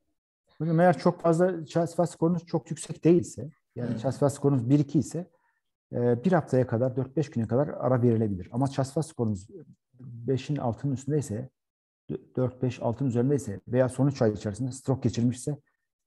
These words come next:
Speaker 1: bu hastalar yeniden stroke için çok yüksek risklidir. Onun için de burada kanama odağını kontrol edip bir an önce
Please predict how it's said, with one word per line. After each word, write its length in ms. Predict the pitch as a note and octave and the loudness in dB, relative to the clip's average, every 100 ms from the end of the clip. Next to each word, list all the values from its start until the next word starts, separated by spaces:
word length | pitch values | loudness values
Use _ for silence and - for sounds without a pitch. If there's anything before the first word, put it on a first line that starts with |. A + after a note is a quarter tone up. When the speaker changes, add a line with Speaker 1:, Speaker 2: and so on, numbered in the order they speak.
| _ | _
Speaker 1:
bu 80 | C3 | 2
hastalar 320 | C3 D3 C#3 | 2 0 0
yeniden 320 | A2+ C#3 C3+ | 4 4 4
stroke 320 | C3 C3 B2 - | 2 -2 -8 -8
için 160 | - | -10
çok 220 | - A#2+ | -6 -4
yüksek 320 | B2 A2 C#3 - | -2 0 0 0
risklidir. 300 | - F2+ F2+ | -6 -6 -4
Onun 140 | C#3 | -2
için 160 | C3+ E3 | 0 0
de 160 | D#3 - _ _ _ _ - | 0 -4 _ _ _ _ 2
burada 240 | E3 D3 | 6 6
kanama 340 | D3 D3 D#3 | 6 4 6
odağını 360 | D3+ C#3 C3+ C3 | 6 6 4 2
kontrol 320 | - C3+ D#3+ | 0 0 4
edip 260 | B2+ C3+ - _ _ | 2 2 -8 _ _
bir 80 | D#3+ | -2
an 100 | C#3+ | 2
önce 360 | A#2 G#2 C#3+ | 0 0 -4